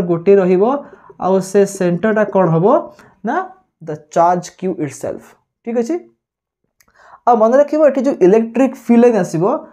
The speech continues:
ଅ, the electric field lines are radially outward। You know that for a positive charge, the electric field lines are radially outward। And ଆମେ ଜାଣିଛେ ଯେ ଗୋଟେ, ଅ, ସ୍ଫିୟରର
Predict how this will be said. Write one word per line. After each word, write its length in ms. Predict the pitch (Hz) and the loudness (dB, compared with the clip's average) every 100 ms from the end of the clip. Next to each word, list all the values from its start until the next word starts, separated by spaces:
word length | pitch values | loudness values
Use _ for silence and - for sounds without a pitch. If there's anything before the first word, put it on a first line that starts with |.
| _ _ _ | _ _ _
ଅ, 120 | 135 165 170 123 175 | -12 -8 -6 -4 -2
the 80 | 196 180 | 2 4
electric 420 | 202 202 202 214 - | 2 2 0 -2 -2
field 220 | 208 208 202 | 0 4 4
lines 260 | 214 208 - | 2 0 -2
are 220 | 240 330 - _ _ 160 | -2 -2 -8 _ _ -6
radially 500 | 165 165 180 208 226 175 | -2 0 0 0 0 -2
outward। 460 | 180 214 240 - - | -2 0 0 -2 -2
You 160 | 175 | 0
know 160 | 170 185 185 | 2 2 4
that 200 | 190 - | 2 2
for 100 | 185 | -2
a 60 | 180 | -2
positive 580 | 180 160 151 185 208 - | 0 0 2 2 0 0
charge, 260 | 226 254 254 - _ _ _ _ _ | 2 2 0 -10 _ _ _ _ _
the 180 | 165 175 170 | -6 -4 0
electric 480 | 170 180 175 180 175 | 0 0 0 -2 -2
field 240 | - 220 226 | -2 2 4
lines 260 | 175 180 180 | 4 2 0
are 200 | 170 233 285 - 151 | 2 2 2 -10 0
radially 320 | 156 151 196 180 | 2 2 2 2
outward। 420 | 143 143 131 - _ _ _ - - - | 0 -2 -4 -4 _ _ _ -20 -12 0
And 220 | 226 233 | 2 2
ଆମେ 160 | 214 196 | 2 4
ଜାଣିଛେ 380 | 185 220 233 254 | 4 4 4 4
ଯେ 100 | 254 | 4
ଗୋଟେ, 300 | 233 226 226 220 226 | 4 4 6 4 4
ଅ, 240 | - 170 160 | 2 2 2
ସ୍ଫିୟରର 640 | - - 208 214 220 220 | -2 -8 0 4 4 4